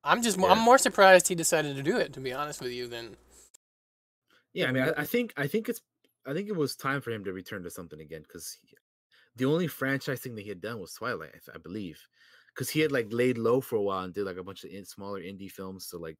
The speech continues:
Speaker 2: build up his, his, you know, acting resume or whatever.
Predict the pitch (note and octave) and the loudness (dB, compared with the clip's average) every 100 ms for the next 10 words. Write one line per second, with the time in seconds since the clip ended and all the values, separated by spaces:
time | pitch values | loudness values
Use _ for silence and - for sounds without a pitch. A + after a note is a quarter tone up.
0 | - F#2+ F#2+ F#2 - E2+ _ F2+ F#2 E2+ | -10 -8 -6 -6 -8 -20 _ -20 -18 -14
1 | E2+ D#2+ D2+ _ _ _ _ _ _ F#2 | -12 -12 -14 _ _ _ _ _ _ -10
2 | F#2 G2 F#2 F#2+ F#2+ F#2 F#2 F#2+ F#2+ F#2+ | -10 -8 -8 -8 -8 -10 -8 -8 -10 -12